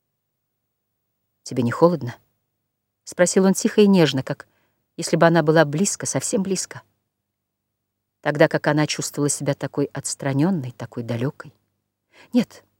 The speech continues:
но мне нужно идти", — сказала она чуть слышно. Он вздохнул, прижал ее еще крепче, затем снова ослабил объятия и затих. О слезах ее он не догадывался.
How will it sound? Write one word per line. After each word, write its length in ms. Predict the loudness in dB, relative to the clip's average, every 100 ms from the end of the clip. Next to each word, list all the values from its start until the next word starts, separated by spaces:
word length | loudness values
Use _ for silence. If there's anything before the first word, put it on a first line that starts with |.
| _ _ _ _ _ _ _ _ _ _ _ _ -4
но 100 | 2
мне 160 | 4 4
нужно 300 | 0 -2 -4
идти", — 280 | -6 -12 -12 _ _ _ _ _ _ _ _ _ _ _ -12
сказала 420 | -2 2 4 4
она 120 | 0
чуть 220 | -2 -6
слышно. 540 | -6 -6 -6 -6 -8 -16 _ _ _ _ _ _ _ _ _ _ _ 0
Он 140 | 0
вздохнул, 500 | 6 6 6 6 6
прижал 400 | 4 2 4 4 2 -10 -8
ее 280 | -2 2 2
еще 280 | 2 0 0
крепче, 440 | 2 2 0 -6
затем 300 | -4 -2 -2
снова 360 | 0 2 2 0
ослабил 400 | -2 -2 -2 -4
объятия 480 | -4 -6 -6 -8
и 160 | -6 -6
затих. 560 | -6 -12 -12 -14 -16 _ _ _ _ _ _ _ _ _ _ _ _
О 80 | -2
слезах 420 | 4 4 6 2
ее 280 | 2 2 2
он 240 | 4 2 2
не 100 | 4
догадывался. 840 | 2 4 2 0 -8 -8 -10